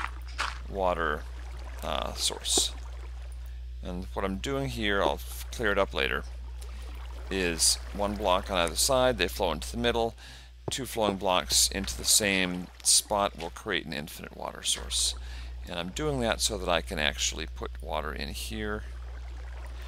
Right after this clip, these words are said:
in all four spots. And now,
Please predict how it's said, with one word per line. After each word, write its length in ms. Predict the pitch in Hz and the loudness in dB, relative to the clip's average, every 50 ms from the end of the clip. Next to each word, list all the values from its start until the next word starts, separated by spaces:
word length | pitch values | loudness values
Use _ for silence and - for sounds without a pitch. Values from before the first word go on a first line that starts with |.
| - - - - - - - - | -8 -8 -8 -8 -8 -8 -8 -8
in 80 | - | -6
all 240 | - - 78 80 82 | -6 -4 -4 -4 -4
four 380 | - - - - - 80 - - | -6 -6 -6 -6 -6 -6 -2 0
spots. 800 | - - - - - - - - - - - - - - - - - - - - - - - - - - - - - - - - - - - - - - - - - - - - - - - - - - - - - - - - - - - - - - - - - - - - - - - - - - - | 0 0 0 0 -2 -6 -8 -8 -4 0 2 4 4 4 2 0 -6 -8 -8 -10 -8 -10 -10 -10 -10 -10 -10 -10 -10 -10 -10 -10 -10 -8 -8 -8 -10 -10 -10 -10 -10 -10 -10 -10 -10 -10 -10 -10 -10 -10 -10 -10 -10 -10 -10 -8 -8 -8 -8 -8 -8 -8 -8 -8 -8 -8 -8 -8 -8 -8 -8 -8 -8 -8 -8
And 100 | - - | -8 -6
now, 300 | - 82 - - - - | -6 -4 -4 -4 -6 -6